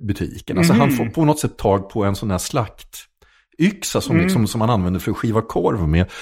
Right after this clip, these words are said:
Speaker 1: Och jag tyckte att det här, när Fat Freddy stod med den här stora slaktyxan
Speaker 2: Mm.
Speaker 1: och den här snubben trodde att han var en rånare. Jag tyckte det var så otroligt roligt.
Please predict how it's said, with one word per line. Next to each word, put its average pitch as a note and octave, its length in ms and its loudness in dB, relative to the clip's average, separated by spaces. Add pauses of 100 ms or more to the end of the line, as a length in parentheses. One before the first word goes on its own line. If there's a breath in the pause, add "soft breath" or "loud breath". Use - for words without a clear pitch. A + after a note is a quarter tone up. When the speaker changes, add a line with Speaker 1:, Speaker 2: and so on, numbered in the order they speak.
(200 loud breath)
Speaker 1:
Och - 60 0
jag C#3 80 4
tyckte F#3+ 160 0
att - 260 -2
det D#3 60 4
här, D#3 140 4
när C#3+ 80 2
Fat - 240 -2
Freddy E3+ 320 0
stod F#3+ 440 -4
med D#3 120 0
den A#2+ 100 0
här F#2+ 100 2
stora F#2 640 2 (640 loud breath)
slaktyxan - 1040 -2
Speaker 2:
Mm. F#2+ 100 4
Speaker 1:
och - 100 0
den A2+ 100 2
här G#2+ 80 2
snubben G#2 440 0
trodde G2 520 -2
att - 140 -6
han G#2 300 -2 (460)
var G2+ 140 -2
en A2 160 2
rånare. C#3 400 0
Jag - 60 -2
tyckte F3 140 -6
det D3 60 0
var B2+ 60 0
så C#3 120 -4
otroligt B2+ 480 -2
roligt. C#3 380 0